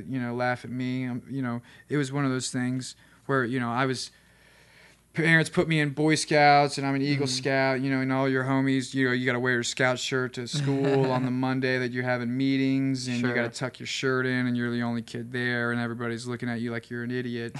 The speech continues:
Speaker 2: <laughs>
Speaker 1: I mean, it, it, it's a real thing, you know,
Speaker 2: Yeah.
Speaker 1: and, and, and being a Scout was probably one of the greatest things that I've achieved in my life.
Speaker 2: Mm-hmm.
Speaker 1: So I think, and that's what I'm saying is, like, if I would've let, if I would've ran with the world at that moment,
Speaker 2: Yeah.
Speaker 1: if I would've let those kids,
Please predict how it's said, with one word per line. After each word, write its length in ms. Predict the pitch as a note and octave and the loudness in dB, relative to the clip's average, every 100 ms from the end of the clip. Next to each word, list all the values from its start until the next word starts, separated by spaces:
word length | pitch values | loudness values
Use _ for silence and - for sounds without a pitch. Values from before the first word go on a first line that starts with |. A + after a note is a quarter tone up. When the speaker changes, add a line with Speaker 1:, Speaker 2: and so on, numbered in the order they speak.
| - | -8
Speaker 2:
<laughs> 680 | F3 - - - _ _ - | -8 -8 -12 -16 _ _ -10
Speaker 1:
I 120 | B2 D3+ | 0 2
mean, 180 | D3 B2 | 2 2
it, 180 | D3+ B2+ | 0 0
it, 160 | C#3+ C3 | 0 -2
it's 180 | D#3 | -2
a 40 | D3+ | 0
real 200 | D3 C#3 | 0 0
thing, 400 | - D3+ F3 C#3 | -2 -2 0 0
you 100 | C3+ | 0
know, 160 | C3 | 2
Speaker 2:
Yeah. 140 | C3+ B2+ | 2 2
Speaker 1:
and, 200 | C3 B2+ | 0 -2
and, 180 | B2 B2+ | -2 -4
and 420 | - C3+ B2+ A#2 | -2 -2 -2 -4
being 180 | C3+ C3 | -2 0
a 60 | B2+ | 0
Scout 360 | - C3+ D3+ | 0 2 2
was 100 | C3 - | 0 -4
probably 260 | C3+ B2+ | -4 -2
one 120 | B2+ | -2
of 60 | B2 | -2
the 80 | B2 | -4
greatest 340 | B2 A#2+ A#2+ | -4 -4 -4
things 340 | B2+ B2+ A#2+ - A#2 | -4 -4 -6 -10 -10
that 120 | A#2+ | -6
I've 160 | A#2+ | -6
achieved 360 | A#2+ - C3 B2+ | -6 -8 -6 -6
in 60 | A#2+ | -8
my 120 | A#2 | -8
life. 300 | A#2+ C#3 D3 | -8 -6 -4
Speaker 2:
Mm-hmm. 160 | D3 D#3 - - _ _ | -4 -6 -12 -20 _ _
Speaker 1:
So 380 | - C#3 C3 A#2+ | -4 0 0 -2
I 80 | C3 | -4
think, 340 | D3 C#3+ - | -2 -2 -4
and 80 | C#3+ | 2
that's 160 | D3+ D#3 | 2 4
what 60 | |
I'm 80 | C#3 | 0
saying 320 | C3+ D3+ D3 | 2 2 4
is, 100 | C#3+ | 2
like, 140 | C3 A#2+ | 0 -2
if 120 | B2+ | 2
I 120 | C#3+ | 4
would've 180 | D#3 C3+ | 6 4
let, 240 | C#3+ C#3 | 4 2
if 80 | - | 2
I 80 | D3 | 2
would've 180 | C#3+ A#2+ | 4 2
ran 220 | C3 C3+ | 4 2
with 80 | C#3 | 0
the 80 | C3 | -2
world 320 | C3+ C#3 C3+ | -2 -2 -2
at 60 | |
that 160 | C#3+ C3 | -2 0
moment, 400 | C#3 D3 D3+ C3 | 0 0 0 -4
Speaker 2:
Yeah. 300 | B2+ B2 A2+ A#2 | -6 -4 -4 -6
Speaker 1:
if 120 | - | 2
I 80 | C#3+ | 4
would've 180 | C#3 B2+ | 4 2
let 200 | C#3 C#3 | 2 2
those 200 | C3+ C3+ | 0 -2
kids, 460 | - C#3+ C3+ - | -2 -2 -2 -6